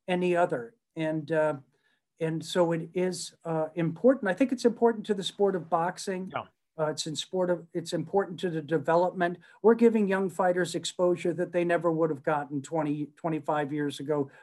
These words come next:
Speaker 1: thirty years ago. And we're helping build them to give those opportunities that every fighter dreams of, and that's becoming a contender.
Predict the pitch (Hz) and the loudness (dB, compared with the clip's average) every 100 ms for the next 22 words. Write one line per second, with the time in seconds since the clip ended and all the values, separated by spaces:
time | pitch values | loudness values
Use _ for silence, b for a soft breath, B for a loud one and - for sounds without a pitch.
0 | _ 165 156 156 156 151 151 135 147 127 | _ 0 0 0 0 0 0 0 -2 -2
1 | 131 b - 170 170 165 196 196 185 160 | -10 b -2 0 2 4 2 2 -2 -2
2 | 127 180 196 202 131 143 135 143 135 b | 2 4 6 4 2 -2 0 -4 -6 b
3 | - 165 190 170 185 170 175 170 175 - | -8 0 -2 0 -2 2 0 0 -6 -4
4 | 196 190 170 185 185 190 175 196 190 185 | -4 -4 -4 -2 -2 -2 -2 -4 -2 -4
5 | 170 190 208 180 156 156 165 170 175 190 | -4 -2 0 0 2 2 2 0 -2 -10
6 | 180 185 180 175 170 175 170 180 180 202 | -6 -4 -2 -2 -4 -6 -8 -4 -4 -4
7 | 131 | -8